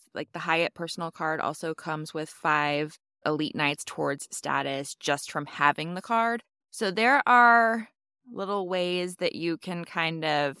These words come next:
you know, get away with not fully staying sixty nights in a hotel, because that is a lot for most people. So maybe in the show notes, we can link to, I, I wrote a blog post about how to earn Hyatt Globalist status without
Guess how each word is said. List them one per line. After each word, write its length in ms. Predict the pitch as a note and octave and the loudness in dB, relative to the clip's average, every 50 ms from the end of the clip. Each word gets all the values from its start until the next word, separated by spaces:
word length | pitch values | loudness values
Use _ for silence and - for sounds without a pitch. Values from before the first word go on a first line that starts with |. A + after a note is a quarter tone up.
| _ _ _ - | _ _ _ -12
you 120 | - E3 | -10 -8
know, 280 | D#3+ D#3 D#3 D#3 C#3+ C3+ _ _ _ _ _ _ _ | -6 -4 -6 -6 -8 -12 _ _ _ _ _ _ _
get 140 | - F3 F3 | 0 2 2
away 300 | E3+ E3 D#3+ D#3+ D#3+ D#3+ | 4 4 4 4 2 2
with 180 | C#3 C#3+ - | 0 -4 -6
not 300 | - D#3+ D3 C#3+ C#3 - - _ _ _ _ _ _ _ - | -4 0 2 2 2 2 0 _ _ _ _ _ _ _ -6
fully 300 | - F#3 E3+ E3+ D#3+ D#3+ | -2 0 0 0 0 -2
staying 640 | - - - E3+ D#3+ D3 C#3+ C#3+ C#3+ C#3+ D3 D3+ _ _ _ _ - | -4 -6 -4 -4 -2 -2 -2 -4 -6 -6 -8 -12 _ _ _ _ -12
sixty 520 | - - - - F3 - - - D3+ D3 | -10 -6 -4 -2 -2 -4 -4 -6 -8 -4
nights 280 | C#3+ C3 C3 B2 - - | -4 -2 -2 -4 -4 -4
in 80 | C#3 D3 | -6 -4
a 60 | C#3+ | -4
hotel, 300 | C#3+ A2 A#2+ - C3 G2+ | -4 -6 -6 -4 -4 -4
because 260 | A#2+ - - D3 D3+ | -4 -6 -8 -8 -6
that 200 | - F#3+ G3+ G#3+ | -2 0 0 0
is 120 | A3+ A#3 A#3 | 0 0 0
a 140 | A#3 A3+ G#3+ | 0 0 0
lot 500 | F#3+ E3+ D#3+ D3+ D3+ D3+ D#3 - - - - _ _ _ _ _ _ _ _ - | 0 4 6 6 8 8 6 4 2 -6 -20 _ _ _ _ _ _ _ _ 2
for 540 | F#3 E3+ D#3+ D#3 D3+ C#3+ C#3+ C#3+ D3 D3+ - _ _ _ - | 2 4 4 4 2 0 0 -2 -4 -8 -12 _ _ _ -6
most 280 | F3 D#3 C3+ - - | -4 -4 -4 -4 -4
people. 320 | - D3+ - _ - - - | -4 -4 -4 _ -4 -6 -4
So 100 | - G3+ | -2 0
maybe 220 | F#3+ G3 G3+ B3 | 0 0 2 0
in 80 | C4+ C#4 | 0 0
the 80 | C4 | -2
show 240 | B3 - A3+ G#3 G#3+ | -2 -2 -2 -2 0
notes, 360 | G#3+ A3 G#3+ A3 G#3+ - - | 0 0 0 0 -2 -4 -6
we 160 | G#3+ G3 F#3+ F#3 | -6 -6 -6 -6
can 240 | - G3+ G3+ F#3 | -6 -6 -6 -4
link 380 | E3+ E3 E3+ E3+ F3 F#3 - - _ - | -4 -4 -4 -4 -6 -6 -8 -12 _ -14
to, 720 | - - G#3 F#3 F3 E3+ E3 E3 E3 D#3+ D#3+ D#3+ D#3 - _ _ _ _ _ _ - | -8 -4 -2 -2 0 0 0 0 -2 -2 -2 -4 -4 -6 _ _ _ _ _ _ -4
I, 240 | - E3 F3 F3+ - | -2 0 2 2 2
I 80 | - F#3 | 2 2
wrote 180 | F#3+ F#3 F#3+ F3+ | 2 2 2 0
a 60 | - | 0
blog 300 | - D#3 D3+ D#3 D#3 - | 0 0 2 0 0 0
post 460 | - F3+ E3+ E3 E3 F3 - - - | -2 -2 0 0 0 -2 -4 -6 -4
about 300 | F3+ - D3+ D3 - - | 0 2 4 4 4 2
how 340 | - - E3 D#3+ D#3 D#3 D3+ | 0 2 2 4 4 2 2
to 140 | - - D3 - | -2 -6 -8 -6
earn 480 | - D#3 D#3 D3+ D3 D3 D3+ D3+ D#3 - _ _ _ _ _ _ _ - | -4 -4 -4 -4 -4 -4 -6 -8 -10 -12 _ _ _ _ _ _ _ -2
Hyatt 340 | - E3+ D#3 D#3 D3+ - - | 2 2 4 4 2 0 0
Globalist 460 | - D#3 D3+ D3 C3+ D3 C#3+ D3 D3+ | -2 -2 -2 -2 -2 -4 -4 -6 -6
status 440 | - - D3 C#3 C#3 C#3+ C#3+ C#3+ D3 | -6 -4 -2 -2 -2 -2 -4 -6 -8
without 440 | D#3+ D#3+ - C#3 C#3 C#3 C3+ - | -6 0 2 4 4 4 2 0